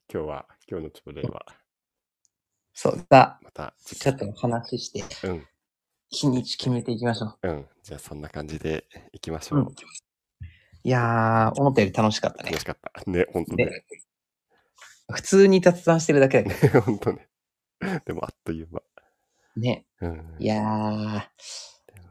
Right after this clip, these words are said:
Speaker 2: まっちゃん、あざっす。
Speaker 1: いやー、こちらこそ、朝活の、<laughs> の良さを教えてくれたので。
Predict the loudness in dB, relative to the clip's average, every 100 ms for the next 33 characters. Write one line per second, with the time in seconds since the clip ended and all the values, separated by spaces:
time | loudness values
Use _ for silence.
0 | -8 -6 -8 -10 -2 0 2 2 0 0
1 | 0 2 0 -2 -6 -8 -8 -10 -10 -10
2 | -8 -8 -10 -8 -4 -4 -6 -10 -14 -16
3 | _ _ _ -10 -4 4 6 6 6 4
4 | 2 -4 -8 -10 -6 -6 -6 -18 _ -8
5 | -4 -4 -4 -6 -10 _ _ _ _ -10
6 | -8 -6 -8 -8 -12 -14 _ _ _ _
7 | _ _ -10 -10 -10 -12 -14 -18